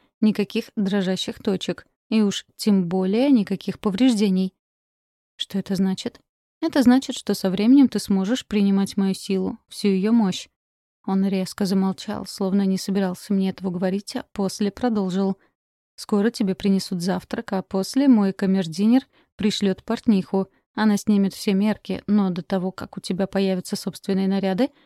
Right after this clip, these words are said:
горничная привезет из магазина готового платья несколько временных. Еще я хочу, чтобы ты составила список всего необходимого, что может тебе понадобиться в ближайшее время. Меня не будет до вечера.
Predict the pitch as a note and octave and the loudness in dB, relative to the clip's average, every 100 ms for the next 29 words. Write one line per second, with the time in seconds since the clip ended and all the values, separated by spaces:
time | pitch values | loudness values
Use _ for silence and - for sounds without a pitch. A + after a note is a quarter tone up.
0 | _ - G3+ G#3 G#3 C4+ - A3+ F#3+ G#3+ | _ -6 -2 2 4 4 4 0 0 0
1 | F#3+ F#3+ F#3+ G3 G3 F#3 F#3+ G3 A#3+ A3+ | 0 0 -2 0 0 2 0 2 2 2
2 | G3 G3 F#3+ G3 F#3+ - F#3+ G3 - C4 | 0 -2 -2 -2 -4 -4 -4 -4 -2 2
3 | A3+ F#3+ - G3 A#3+ A3+ A3 G3 G3 - | 2 2 -2 -2 0 2 2 2 0 -4
4 | _ _ _ _ _ - A#3+ B3 F4 F4 | _ _ _ _ _ 0 2 2 0 -2
5 | G#3 - F#3+ - F#3 - F#3 F#3+ - G3 | -4 -4 -6 -4 -6 -6 -8 -6 -2 -2
6 | G3 - G3 - G#3 - G3 G3 G3+ F#3+ | -2 -4 -8 -8 -10 -6 0 0 0 0
7 | B3 A3 G#3 F#3 F#3+ - G3 F#3+ F3+ - | 0 2 2 2 -4 -2 0 0 -4 -8
8 | F#3 F#3+ F#3+ G#3 A3 A3 - A#3+ _ _ | -6 -4 -2 0 0 -2 -2 -4 _ _
9 | _ - G#3 F#3+ G#3 F#3+ F#3 - G3+ G#3 | _ -4 -2 0 0 0 -2 -2 -2 0
10 | G3 F#3 F#3+ _ _ - A3+ G#3+ G3+ G3 | 0 -2 -6 _ _ 0 4 4 4 2
11 | G3 - G3+ B3 A3 - G3 F#3+ | 0 0 0 2 0 0 -2 -2